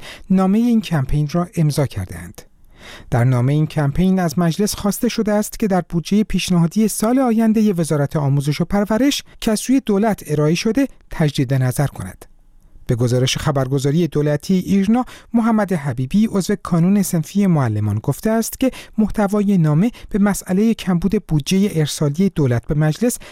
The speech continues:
برای وزارت آموزش و پرورش اشاره می‌کند و تأکید دارد که حداقل حقوق پایه برای هر معلم مبلغ سی میلیون ریال در نظر گرفته شود.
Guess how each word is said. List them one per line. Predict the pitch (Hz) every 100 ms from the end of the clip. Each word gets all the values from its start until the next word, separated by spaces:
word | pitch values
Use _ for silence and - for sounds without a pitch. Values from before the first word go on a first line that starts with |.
| -
برای | - 185 202
وزارت | 190 165 160 170 214
آموزش | 190 170 170 180
و | 185
پرورش | - 185 185 208 240
اشاره | - - 117
می‌کند | 117 - 120 123 - - -
و | 196
تأکید | - 190 180 - 220
دارد | 160 139 -
که | 165
حداقل | 143 156 160 151 160
حقوق | 151 160 185 185 208
پایه | - 156 131 113 95
برای | 139 165 175
هر | 165 175 254
معلم | 226 185 151 180 233 - - -
مبلغ | 175 156 170 -
سی | 202 - 247
میلیون | 254 175 151 175
ریال | 147 127 123 120
در | 139 139
نظر | 143 139 160
گرفته | 131 107 98 -
شود. | 98 110 101